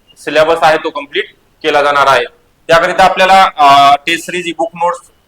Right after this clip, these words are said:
ॲपमध्ये दि-, मोफत स्वरूपामध्ये दिल्या जाणार आहेत.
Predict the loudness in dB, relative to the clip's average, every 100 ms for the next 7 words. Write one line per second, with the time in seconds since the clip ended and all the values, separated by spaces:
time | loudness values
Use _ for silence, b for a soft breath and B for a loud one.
0 | _ -4 -2 -2 -6 -6 -8 -12 _ -8
1 | -6 -8 -10 -4 -4 -4 -10 -8 -6 -4
2 | -2 -2 -4